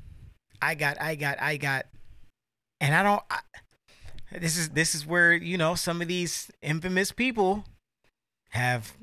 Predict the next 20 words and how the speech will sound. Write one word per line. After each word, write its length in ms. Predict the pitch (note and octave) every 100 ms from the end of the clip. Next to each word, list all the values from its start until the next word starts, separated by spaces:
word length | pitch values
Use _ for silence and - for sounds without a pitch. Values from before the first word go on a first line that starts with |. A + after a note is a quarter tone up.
| -
gotten, 460 | - C3+ E3 F3+ F#3+ - D3
gotten 460 | C3+ D3+ D#3+ F#3 G3 _ _ -
infamous 680 | A3+ A3 F3 D#3+ F3 - - - _ - -
and 220 | D3+ C#3+
famous 640 | F3 A3+ A#3 D#3 D#3 - - - - _ -
because 300 | C#3 D3+ B2+
they 160 | C#3 C#3+
have 440 | C3 B2 A#2+ G#2+ _ -
been 220 | E3+ G3
out 240 | E3+ D#3+
here 220 | C3 C3
giving 360 | G#2+ C3 D#3+ D#3+
advice 440 | D#3 C3 B2 A2+
in 100 | A2
areas 360 | A2 B2+ B2+ A2
that 160 | G#2 -
they 120 | A#2+
were 160 | B2
failing 420 | A2 A2+ G#2+ G2 E2
in. 200 | D#2+